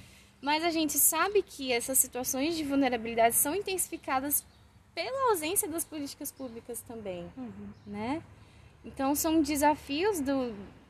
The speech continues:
Speaker 1: da prática profissional, seja de qual profissão a gente esteja falando, né? O serviço social, por exemplo, é onde chegam muito as expressões, né, que a gente chama da questão social.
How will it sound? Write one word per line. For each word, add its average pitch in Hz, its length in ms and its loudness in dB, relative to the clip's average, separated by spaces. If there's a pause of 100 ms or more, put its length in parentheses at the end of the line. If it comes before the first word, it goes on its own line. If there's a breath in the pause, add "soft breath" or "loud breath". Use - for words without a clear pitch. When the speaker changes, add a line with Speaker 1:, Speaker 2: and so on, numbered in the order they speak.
(120)
Speaker 1:
da 214 240 0
prática 220 720 2
profissional, 208 720 2 (220)
seja 254 360 0
de 254 60 -10
qual 247 200 2 (240)
profissão 269 560 -2
a 285 60 2
gente 247 380 -4
esteja 220 380 -4
falando, 220 560 -2
né? 220 160 6
O 226 40 4
serviço 233 380 -2
social, 240 420 0
por 214 180 -4
exemplo, 214 520 -2 (520 loud breath)
é 269 200 2
onde 359 240 4
chegam 359 440 4
muito 285 360 2
as 240 160 0
expressões, 262 920 2
né, 240 200 -2
que 311 80 -6
a 285 40 -4
gente 247 160 -8
chama 240 280 -4
da 233 100 0
questão 240 380 -6
social. 220 640 0